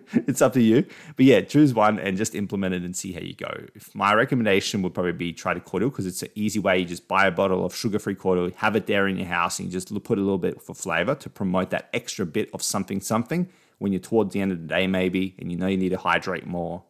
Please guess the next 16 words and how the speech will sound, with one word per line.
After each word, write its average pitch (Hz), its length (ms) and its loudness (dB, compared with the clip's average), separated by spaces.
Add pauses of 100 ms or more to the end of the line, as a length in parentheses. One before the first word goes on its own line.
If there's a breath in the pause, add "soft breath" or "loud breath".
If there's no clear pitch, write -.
(120)
and 90 160 -14
go 71 120 -6
from 82 240 -12
there. 62 260 -8 (880 soft breath)
So 165 100 2
yeah, 170 100 6
I - 20 4
hope - 240 4
this - 240 -4
episode 120 380 0
has 95 240 -2
helped 98 340 -2
you, 101 80 -2
give 90 180 -4
you 90 60 -2
some 85 220 -8